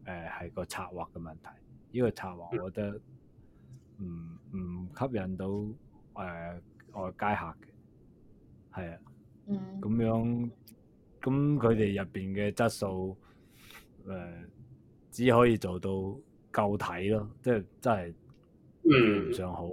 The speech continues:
Speaker 1: 阿，阿 J 除外，阿 J 除外。阿 J，阿 J 如果單獨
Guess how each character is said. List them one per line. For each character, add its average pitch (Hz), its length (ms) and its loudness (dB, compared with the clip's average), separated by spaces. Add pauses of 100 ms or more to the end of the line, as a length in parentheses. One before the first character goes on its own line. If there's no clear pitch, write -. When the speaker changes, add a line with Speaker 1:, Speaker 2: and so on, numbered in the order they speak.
(160)
Speaker 1:
阿， 110 140 2 (100)
阿 117 60 4
J 127 260 6
除 104 100 0 (220)
外， 90 160 -6
阿 95 160 -4
J 101 240 -2
除 80 140 -10
外。 - 60 -18 (720)
阿 104 120 -4
J， 104 580 4 (520)
阿 117 120 0
J 120 360 6
如 107 60 2
果 113 100 4
單 123 200 6
獨 101 160 0